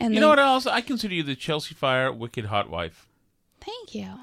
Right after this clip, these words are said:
Speaker 1: And, uh, you can, they even donate five percent of the proceeds to the Fallen Fighter Fighters Foundation, so you can feel good in every way about getting Chelsea Fire Wicked Hot Sauce. You can find it at Market Basket, Big Y, Chelsea Fire Hot Sauce dot com.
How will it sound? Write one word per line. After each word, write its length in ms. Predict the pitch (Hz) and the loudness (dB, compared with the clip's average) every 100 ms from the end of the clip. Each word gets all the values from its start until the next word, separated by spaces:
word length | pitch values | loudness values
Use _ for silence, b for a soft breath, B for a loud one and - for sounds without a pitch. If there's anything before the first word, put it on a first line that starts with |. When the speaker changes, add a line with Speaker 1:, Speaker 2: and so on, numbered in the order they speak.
| - | -6
Speaker 1:
And, 380 | 214 214 214 214 | 2 2 4 2
uh, 140 | 208 | 2
you 220 | 208 220 208 | 2 0 0
can, 340 | 226 220 214 - | 0 -2 -4 -4
they 200 | 214 220 | 0 2
even 240 | 220 240 | 0 -2
donate 400 | 233 240 262 - | 0 0 -2 -2
five 180 | 233 220 | -4 -4
percent 260 | 233 247 240 | -6 -6 -6
of 40 | |
the 60 | 233 | -6
proceeds 400 | 233 233 247 - | -6 -6 -8 -8
to 100 | 214 | -8
the 60 | 208 | -6
Fallen 260 | 214 214 208 | -2 -2 0
Fighter 240 | 220 254 | -2 -4
Fighters 380 | 214 185 185 - | -6 -10 -10 -10
Foundation, 440 | 196 196 202 196 | -10 -10 -8 -8
so 120 | 196 214 | -6 -6
you 80 | |
can 300 | 202 196 202 | -6 -6 -6
feel 240 | 196 220 214 | -4 -2 0
good 280 | 226 220 214 | 2 2 2
in 180 | 220 220 | 2 2
every 240 | 226 370 | 2 0
way 200 | 208 170 | 0 -2
about 380 | 180 175 165 - | -2 -2 -2 -4
getting 280 | 180 180 185 | -4 -4 -4
Chelsea 280 | 196 190 | -6 -6
Fire 200 | 196 190 | -2 -2
Wicked 180 | 185 190 | -2 -2
Hot 160 | 196 - | -4 -2
Sauce. 260 | 202 196 | -2 -2
You 60 | 202 | -6
can 160 | 202 196 | -8 -4
find 180 | 196 | -2
it 80 | 190 | 0
at 80 | 180 | 0
Market 260 | 185 180 185 | -2 -6 -6
Basket, 380 | 180 - 185 - | -6 -8 -12 -8
Big 140 | 196 | -2
Y, 300 | 202 196 196 B B B B B - | 0 2 0 B B B B B -2
Chelsea 280 | - 320 349 | 2 2 4
Fire 180 | 381 349 | 6 6
Hot 180 | 349 | 4
Sauce 240 | 370 359 - | 4 2 2
dot 240 | 277 294 | 0 0
com. 400 | - 277 339 202 | -2 -2 -2 -2